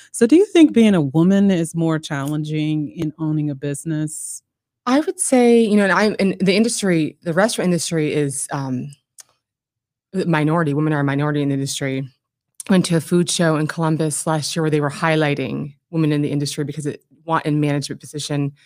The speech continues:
Speaker 2: Um, I can't remember her name. She is fairly high up in Wendy's, and she was speaking, and her, just, her speech was just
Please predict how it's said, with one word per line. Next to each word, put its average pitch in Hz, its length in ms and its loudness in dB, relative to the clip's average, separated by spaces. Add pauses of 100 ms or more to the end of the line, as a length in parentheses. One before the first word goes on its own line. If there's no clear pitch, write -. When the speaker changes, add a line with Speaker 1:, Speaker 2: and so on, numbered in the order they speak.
(440)
Speaker 2:
Um, 147 460 -2 (960)
I 165 100 -6
can't 185 140 -4
remember 185 200 -2
her 202 120 0
name. 156 600 0
She 156 960 -2
is 151 360 -6 (480)
fairly 185 340 0
high 160 200 -2
up 156 180 -2
in 156 140 0
Wendy's, 139 640 -2
and 147 180 -2
she - 180 0
was 170 140 0
speaking, 143 500 -2
and 143 120 -2
her, 156 600 0
just, - 400 -8
her 170 180 -4
speech - 340 -4
was 147 380 -4 (220)
just - 480 -6